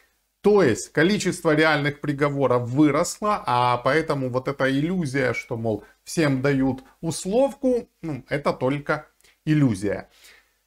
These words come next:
На этом у меня всё. Если вы считаете, что данное видео было вам полезным, поставьте лайк ему, подпишитесь на мой YouTube канал. Также приглашаю вас в свой Telegram канал.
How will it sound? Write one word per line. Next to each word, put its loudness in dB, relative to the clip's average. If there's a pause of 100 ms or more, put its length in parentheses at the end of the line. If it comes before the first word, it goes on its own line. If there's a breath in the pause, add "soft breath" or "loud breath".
(180)
На 4
этом 2
у 2
меня 0
всё. -2
Если 0
вы -2
считаете, -2
что -4
данное 0
видео -2
было -2
вам -2
полезным, -2
поставьте -2
лайк 0
ему, -8
подпишитесь -6
на -6
мой -4
YouTube -2
канал. -4
Также 0
приглашаю -6
вас -8 (260)
в -20
свой -2
Telegram -2
канал. -4